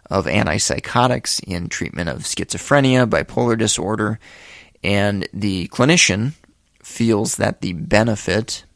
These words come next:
of the antipsychotic on their, uh, mood and behaviors and things like that is much more beneficial than the risk of taking it away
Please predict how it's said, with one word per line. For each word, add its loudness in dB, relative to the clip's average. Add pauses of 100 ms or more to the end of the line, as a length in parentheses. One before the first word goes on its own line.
(300)
of 0
the 0
antipsychotic -2
on -2
their, -2 (560)
uh, 4
mood 6
and 2
behaviors 4
and -4
things -2
like -2
that 0 (320)
is 2 (540)
much 4
more 4
beneficial 2 (260)
than -2
the -2
risk 0
of -4
taking -4
it -4
away 4